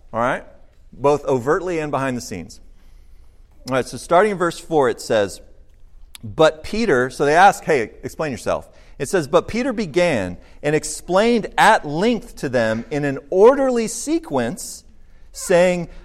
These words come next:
and then he recaps, uh, almost verbatim, these first couple verses. He recaps the story. He said, "I was in the city of Joppa praying, and in a trance, I saw a vision."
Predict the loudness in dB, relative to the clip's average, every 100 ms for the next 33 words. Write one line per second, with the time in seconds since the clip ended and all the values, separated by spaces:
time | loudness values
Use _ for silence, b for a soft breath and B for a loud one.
0 | b b 0 2 4 2 4 6 6 4
1 | -12 -6 4 6 6 4 0 0 -2 -6
2 | -2 0 0 -4 -8 -12 -6 -6 -4 -6
3 | -2 -4 -4 -8 -8 -8 -6 -4 -2 2
4 | 2 -2 -14 -14 -4 -2 -2 -4 -2 0
5 | 4 6 4 0 -4 -4 -2 -2 -2 0
6 | 4 4 4 -2 -2 -4 0 0 0 -4
7 | -8 -16 -20 B B B B B -4 0
8 | 4 4 2 -2 2 4 2 -2 -4 -12
9 | 0 6 6 4 4 6 8 6 0 4
10 | 6 6 0 -8